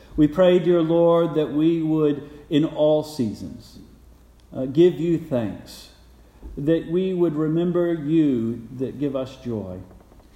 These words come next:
and that we would recognize that our prosperity comes from your hand,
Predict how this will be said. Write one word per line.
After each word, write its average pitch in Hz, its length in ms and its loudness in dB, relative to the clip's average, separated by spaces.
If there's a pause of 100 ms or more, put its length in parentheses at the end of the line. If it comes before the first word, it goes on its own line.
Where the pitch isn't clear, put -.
(180)
and 151 160 2
that 170 160 0
we 196 280 -2
would 175 320 0
recognize 139 880 -2
that 131 160 -4
our 156 200 -4
prosperity 156 760 -4
comes 151 320 -4
from 143 240 -2
your 135 220 0
hand, 95 480 -8